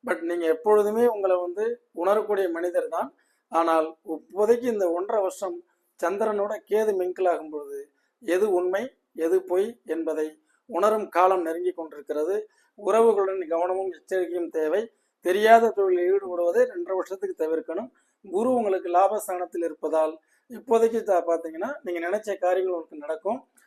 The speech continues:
அதே நேரத்துல கேது சந்திரன் சேர்க்கையில் தசாபுத்திகளை ஆய்வு செய்து எந்த முடிவுகளையும் எடுங்கள்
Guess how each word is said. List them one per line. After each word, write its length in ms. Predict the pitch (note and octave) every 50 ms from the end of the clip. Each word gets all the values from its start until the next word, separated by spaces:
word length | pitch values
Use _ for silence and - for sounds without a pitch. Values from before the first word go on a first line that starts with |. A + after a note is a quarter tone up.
| _ _ _ -
அதே 240 | B3 A3+ G3 A3+ A3+
நேரத்துல 500 | A3+ G#3 F#3 F3+ - F#3 E3+ E3+ E3 - - - - - - -
கேது 260 | F3+ G#3 A3+ A3+ A#3 A3+
சந்திரன் 400 | G#3 F#3 F3+ F3 F3+ F3 D#3+ D3+ -
சேர்க்கையில் 540 | E3 E3 D#3 D3+ - D#3 D3+ D3 D3+ D3+ _ _ _ _ _ _ - -
தசாபுத்திகளை 720 | F3+ F3+ G#3 A#3 A#3+ A3+ G#3+ G#3 - F#3+ F3+ F#3 F3 D#3+
ஆய்வு 260 | D#3 E3 F3+ F#3 F#3
செய்து 460 | F3+ - D#3 D#3 D#3 E3+ G#3+ A#3+ - _ _ _ _
எந்த 320 | - G#3+ F3 F#3 G3 G#3+ G3+
முடிவுகளையும் 480 | G3 F#3+ F#3+ G3 G3 G#3 G3+ F3+ D#3+
எடுங்கள் 300 | D#3+ D#3 D3+ D3 C#3 C#3